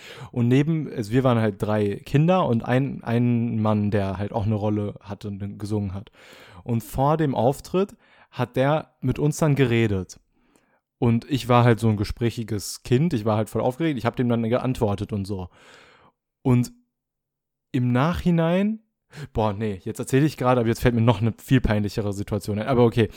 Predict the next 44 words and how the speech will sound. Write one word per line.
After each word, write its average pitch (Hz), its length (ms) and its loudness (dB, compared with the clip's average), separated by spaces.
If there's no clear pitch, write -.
ich - 60 -6
erzähle 117 240 0
das 127 160 2
erstmal 143 240 -2
zu - 100 -6
Ende. 147 300 0
Ähm, 117 460 4
und 127 140 4
dann 131 140 6
hat 156 120 6
er 170 60 4
mit 156 140 4
uns 139 140 0
geredet 170 240 4
und 123 80 2
ich - 120 -2
hab - 140 -2
zu, 147 260 2
also 113 360 -2
mit 113 140 2
ihm 143 100 2
dann 143 100 2
ganz 135 200 2
normal 139 180 2
gesprochen. 110 340 -4
Und 110 60 -4
als, 120 220 -2
äh, 120 180 -2
der 120 140 -2
Auftritt - 320 -2
dann 131 100 2
vorbei 120 420 2
war, 185 200 -2
hat 127 180 -2
mich 135 140 0
die 120 120 -10
damalige 143 540 2
Begleiterin, 117 720 2
die 127 80 -2
mit 127 140 2
mir 127 180 2
dann 127 120 0
unterwegs 113 540 -2
war, 160 120 -4